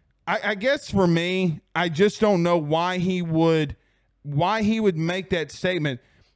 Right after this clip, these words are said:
"In about three weeks, we'll make an announcement and you will know."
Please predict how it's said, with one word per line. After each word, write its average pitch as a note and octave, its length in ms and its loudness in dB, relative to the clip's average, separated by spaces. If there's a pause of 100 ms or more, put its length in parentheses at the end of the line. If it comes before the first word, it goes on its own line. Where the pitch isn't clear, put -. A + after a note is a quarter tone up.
(580)
"In E3+ 160 -2
about F3+ 320 -2
three G#3+ 280 2
weeks, G#3 380 0
we'll G3 160 6
make F#3 220 -2
an F3+ 80 0
announcement D#3+ 540 -4
and C#3+ 160 -2
you D3+ 120 4
will C#3 160 0
know." G#2+ 340 -4